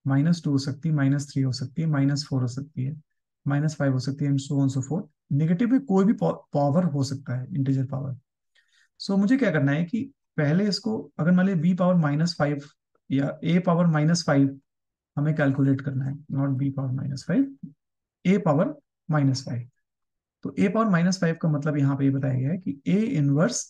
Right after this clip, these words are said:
and then power five। तो multiplicative modulo inverse mod M B ले लीजिएगा इसमें।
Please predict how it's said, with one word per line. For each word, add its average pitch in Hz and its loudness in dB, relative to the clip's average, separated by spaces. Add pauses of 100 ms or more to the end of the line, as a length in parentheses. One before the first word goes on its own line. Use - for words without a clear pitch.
(360)
and 143 2
then 208 4 (1000)
power 131 0
five। 123 -2 (720)
तो - -8
multiplicative 147 0 (100)
modulo 160 4
inverse 139 0 (160)
mod 139 -2
M 143 -4
B 139 -4
ले 131 -4
लीजिएगा 135 -6
इसमें। 190 -2